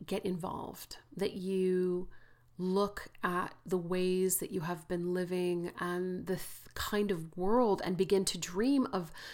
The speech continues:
the kind of world you want to create. I feel the power of this time so profoundly. And listen,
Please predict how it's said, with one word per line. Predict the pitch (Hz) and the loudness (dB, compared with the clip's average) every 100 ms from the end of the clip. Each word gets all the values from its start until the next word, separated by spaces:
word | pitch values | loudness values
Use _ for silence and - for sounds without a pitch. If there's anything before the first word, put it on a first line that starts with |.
| - | -10
the | - | -6
kind | - 214 208 | -2 2 2
of | 185 | 2
world | 190 180 | 0 0
you | 175 180 | 0 0
want | 165 156 170 185 - - - | -2 -2 0 0 0 -4 -4
to | - | -8
create. | - - 165 170 170 - - - - - - - - - | -8 -6 -4 -2 -4 -6 -10 -12 -14 -14 -16 -20 -8 0
I | 190 | 2
feel | 180 - 220 226 233 226 214 175 | 2 -2 4 6 6 4 2 -4
the | 190 | -4
power | - - 180 185 170 170 - - | -2 -2 -2 -2 -2 -4 -8 -8
of | - 185 180 175 | -4 -2 -2 -2
this | 180 175 | 4 6
time | - - 180 180 170 | 6 0 -4 -2 4
so | - - - 190 190 | 6 6 6 2 0
profoundly. | - - 175 - - 170 180 185 185 170 - 180 - - - - - - - | 0 0 0 -4 -4 -2 0 2 0 -2 -6 -6 -10 -14 -14 -12 -12 -4 4
And | 208 208 - - | 4 4 -4 -2
listen, | 196 - - - | 2 2 2 -4